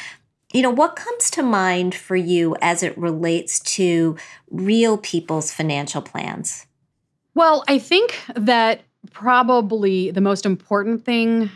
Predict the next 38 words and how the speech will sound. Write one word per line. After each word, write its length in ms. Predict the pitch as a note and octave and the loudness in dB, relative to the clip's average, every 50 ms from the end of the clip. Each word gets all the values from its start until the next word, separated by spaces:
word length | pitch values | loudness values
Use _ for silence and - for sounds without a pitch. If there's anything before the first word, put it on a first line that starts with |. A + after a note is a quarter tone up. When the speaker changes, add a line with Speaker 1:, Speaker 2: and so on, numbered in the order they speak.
| G#3+ | -8
Speaker 2:
that 240 | G3 F3+ F#3+ G3 - - | -4 -2 -2 -2 0 0
I 180 | F3+ E3+ F3+ | 0 0 0
can 240 | F#3 - A#3 A3 G#3+ | -2 0 0 0 2
do 180 | G3 G#3+ G#3+ G3+ | 2 0 -2 -2
for 140 | - G3+ F3 | -2 -2 -2
my 200 | E3 D3+ D3 D3 | 0 0 -2 -2
clients 540 | - - G3 F#3+ F#3+ G3 G3 G3+ G3 - | -2 0 0 2 2 2 0 -2 -4 -6
during 520 | - - G3 F#3 F3+ F3+ F3 F3 F3 F3 F3 | -6 -4 -2 0 0 0 0 -2 -2 -4 -6
periods 460 | - - - G3+ F3+ F3 E3+ E3+ E3 | -8 -10 -8 -6 -4 -4 -4 -6 -8
of 80 | E3+ E3+ | -10 -6
time 280 | - F3 E3+ E3 E3+ | -2 -2 -2 0 -2
or, 100 | D#3+ D#3+ | -4 -4
or 220 | D3 F3 F3 - E3+ | -4 -4 -4 -4 -4
a 40 | |
recessionary 800 | F3 F3 F3+ E3 - - G#3 F#3 - G#3 G3+ F#3+ F3+ F3 F3 E3+ | -2 0 0 0 0 0 0 0 0 0 0 2 2 2 0 0
environment 560 | E3+ E3+ D#3+ D#3 D#3 D#3+ D#3+ D#3 D3+ D#3 D3 - | 0 0 0 0 -2 -2 -4 -6 -6 -8 -8 -8
or 200 | F3 E3 D#3 D3+ | -4 -2 -2 -2
periods 360 | D#3 - G#3+ G#3 G#3 G3+ F#3+ G3 | -2 -2 -2 -2 0 -2 -2 -2
of 40 | |
time 160 | F3+ F#3+ F3+ F3+ | -2 0 0 0
where 160 | E3+ E3 D#3+ | 0 -2 -2
we're 80 | E3 | 0
worried 220 | F3+ C4 C#4 C4+ B3 | 2 4 4 4 4
about 140 | A#3+ A3+ G#3+ | 4 2 2
a 40 | |
recession 400 | G3 G3 F#3 - G3 F#3 F3 - | 2 0 0 0 0 0 -2 -2
or 80 | E3+ E3+ | -4 -4
in 140 | F3 A#3 A#3 | -2 -2 0
it 160 | G3+ F#3 - _ - - - - - - - _ - | -2 -2 -4 _ -16 -20 -20 -20 -20 -20 -16 _ 2
is 240 | A#3+ A#3 A3+ G#3 - | 4 4 4 2 -2
to 80 | - | -4
think 220 | G#3+ - A#3+ C4 B3 | -2 0 2 2 2
about 460 | C4 A#3+ A3 G3+ F#3+ G3 - - F#3 | 4 4 4 6 4 4 2 -2 -2
the 420 | E3+ F#3+ F#3 F3+ F3+ F3+ F#3+ - - F#3 | 0 0 0 2 0 0 -2 -2 -2 0
emotional 960 | F#3+ F3+ F3 F3 F3+ F3+ F#3+ G3+ F#3+ - - - A#3+ A#3+ A#3 A3+ A3+ A3 G#3+ | 2 2 2 4 4 4 2 2 0 -2 -4 -2 0 0 0 0 0 -2 -4
consequences 800 | A3 - F#3+ F3 E3+ - - A#3+ B3+ C4 C#4 C#4 - D#4 C#4 E4 | -4 -4 -4 -4 -4 -4 -6 -4 -2 0 0 0 -2 -4 -2 -2
of 140 | E4 D4+ C#4 | -2 0 2
that 300 | E4+ E4+ E4+ E4+ - | 2 4 4 2 0